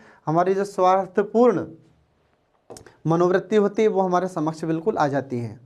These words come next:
मतलब जो हमारी असलियत है बिल्कुल सामने आ जाती है। ठीक है, इसके बाद फिर और हम अपने ही आदर्श का पालन करने में अक्षम हो जाते हैं, और हम जिस आदर्श की बात कर रहे थे वही आदर्श का पालन करने में हम खुद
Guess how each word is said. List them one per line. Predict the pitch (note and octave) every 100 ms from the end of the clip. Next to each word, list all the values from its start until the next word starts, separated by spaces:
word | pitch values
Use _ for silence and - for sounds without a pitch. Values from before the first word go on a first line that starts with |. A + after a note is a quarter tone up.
| _ _ -
मतलब | D3 F#3+ F#3+
जो | F#3+
हमारी | F3+ F#3
असलियत | F3 F3 F#3 G3+ G#3+
है | A#3+ - - _ -
बिल्कुल | D#3+ E3+ G3
सामने | E3+ D#3 E3+ A3+ C4
आ | C#3+
जाती | C3+ A#2+ -
है। | A#2 G#2+ - _ _ -
ठीक | A3
है, | A3 A#3 - - - _ _ _ -
इसके | F3+ - B3
बाद | A#3+ A#3
फिर | B3 F#3+ -
और | F3 G#3 A#3
हम | F#3+ A#3+ F#3 F#3+
अपने | F3+ F#3 A3
ही | A#3 B3
आदर्श | F#3+ F#3 A3 -
का | A3+
पालन | G#3+ F#3+ G#3
करने | G3+ F#3+ F3+ F#3
में | A#3
अक्षम | B3 E3 - F3
हो | D#3+
जाते | C#3 B2 A#2+
हैं, | A2+ A2 _ - - _ -
और | G3 A#3+
हम | G#3 F3+ G#3+
जिस | G#3+ A3+
आदर्श | C4+ G3+ G3
की | -
बात | G3 F#3+ F#3+
कर | F#3+
रहे | G3 G#3+
थे | A#3 B3+ - - -
वही | F3 G#3 A#3+ F3+
आदर्श | F3 G3+ G3+
का | G#3+
पालन | G#3 F3 F#3 F3+
करने | E3+ F3 F#3
में | F#3
हम | F#3+
खुद | F#3+ F#3+ F#3+